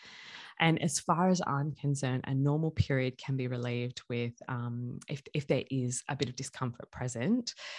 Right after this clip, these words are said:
um, just a heat pack or, you know, some of the, um, the tools that we obviously use in practice, like, um, helping women to do uterus lifts and,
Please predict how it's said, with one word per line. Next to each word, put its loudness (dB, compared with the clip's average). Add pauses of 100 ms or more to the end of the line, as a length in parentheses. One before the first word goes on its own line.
(120)
um, 4
just 2
a 6
heat 2
pack 4 (120)
or, -2 (100)
you -2
know, -2
some 2
of 0
the, -4
um, -8
the 0
tools 0
that -8
we -4
obviously -8
use -8
in -10
practice, -4
like, -2 (180)
um, -6
helping -2
women -4
to -12
do -6
uterus 0
lifts -8
and, -2